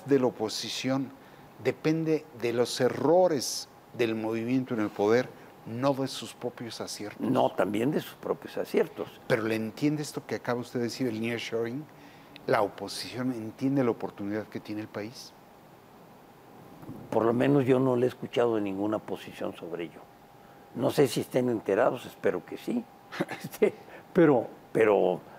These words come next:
Speaker 2: n-, no, no, no le he escuchado ninguna posición. Voy a tratar de ejemplificarlo. <clears throat> México se ha convertido el, en el principal exportador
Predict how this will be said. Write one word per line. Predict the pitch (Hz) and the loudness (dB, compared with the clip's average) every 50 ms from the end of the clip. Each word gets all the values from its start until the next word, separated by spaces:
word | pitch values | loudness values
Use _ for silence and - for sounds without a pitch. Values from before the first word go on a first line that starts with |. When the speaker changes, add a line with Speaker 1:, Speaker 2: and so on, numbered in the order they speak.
| - - | -14 -8
Speaker 2:
n-, | 110 110 107 - - 110 - - - 98 98 101 107 110 113 | -6 -6 -4 -4 -4 -4 -4 -4 -4 -4 -4 -2 -2 -2 0
no, | 117 120 131 131 131 135 | 2 2 4 4 4 2
no, | 127 123 127 127 127 127 127 123 117 113 113 104 95 92 - - - - - - - - | 2 2 2 4 4 4 4 6 6 4 4 2 2 0 -4 -10 -20 -20 -20 -20 -12 -2
no | - 139 160 | 2 4 6
le | 180 180 | 6 6
he | |
escuchado | 165 - - 165 - - 151 135 131 | 6 6 2 0 4 4 4 4 4
ninguna | 120 117 113 110 107 104 98 | 2 2 2 0 0 0 -2
posición. | - - 101 - - 87 78 - - - - - - | -2 -4 -8 -6 -4 -6 -6 -6 -12 -20 -18 -6 0
Voy | - 160 | 2 2
a | 156 | 4
tratar | - 143 117 - - 123 117 101 | 4 2 2 4 2 2 2 2
de | 98 | 0
ejemplificarlo. | 92 - - 85 71 - - 78 - - - - - - - - - - - - - - - - - - - - - - - - - - - - - - | -2 -2 -4 -8 -8 -8 -12 -14 -14 -14 -14 -10 -8 -8 -8 -8 -12 -20 -20 -20 -20 -20 -20 -20 -20 -20 -20 -20 -20 -20 -20 -20 -20 -20 -20 -20 -12 -4
<clears throat> | - - 170 202 202 175 135 - - - - - - - - - | 0 4 4 6 6 6 4 0 -8 -20 -20 -20 -20 -14 -4 2
México | 147 160 175 - 185 160 - - 117 | 4 4 4 4 2 0 2 2 2
se | - - 151 | 4 4 2
ha | 131 | 4
convertido | - - 139 127 117 104 98 - - 113 113 110 117 | 4 2 2 4 2 2 0 0 0 0 2 4 2
el, | 113 110 - - - - | 2 2 -2 -6 -12 -4
en | - 113 113 113 | -2 0 0 2
el | 110 104 101 | 0 0 -2
principal | - - 104 104 92 - - 98 - - 135 147 165 160 | -2 -4 -4 -4 -4 -8 -10 -10 -2 0 2 2 2 2
exportador | 139 117 - - - 92 80 82 - - 87 87 95 92 90 90 | 0 -2 -6 -6 -8 -8 -8 -6 -2 -2 0 2 2 2 0 0